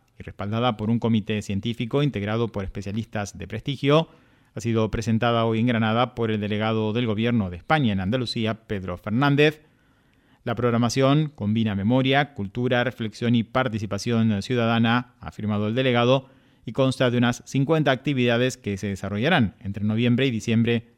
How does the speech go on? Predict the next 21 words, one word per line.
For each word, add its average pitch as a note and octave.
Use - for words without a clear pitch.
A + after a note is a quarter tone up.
distribuidas A#2
por G2+
toda G#2+
Andalucía, A#2+
en C3
colaboración B2
con C3
instituciones G#2+
académicas, B2
culturales A2+
y F2
formativas. C#3+
Una C#3+
quincena C3
de B2
ellas B2+
tendrán G#2+
lugar A2
en A2
la C#3
provincia B2